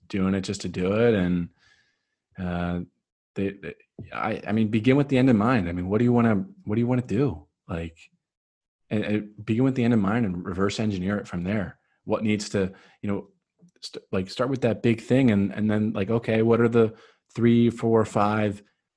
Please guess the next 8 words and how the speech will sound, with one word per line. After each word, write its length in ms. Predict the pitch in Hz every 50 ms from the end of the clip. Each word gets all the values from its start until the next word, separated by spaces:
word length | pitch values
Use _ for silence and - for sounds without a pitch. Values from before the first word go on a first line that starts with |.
| _ _ - - - _ _
big 220 | 131 123 117 -
things 340 | - - 123 120 117 107 95
I 140 | 98 98 107
need 160 | 110 107 101
to 60 | -
focus 480 | 90 - - 113 117 117 - 127 - -
on 440 | 90 90 90 90 92 101 104 104 - _ _ _ _ _ _ _ _ _ -
to 440 | - 98 98 95 95 98 95 95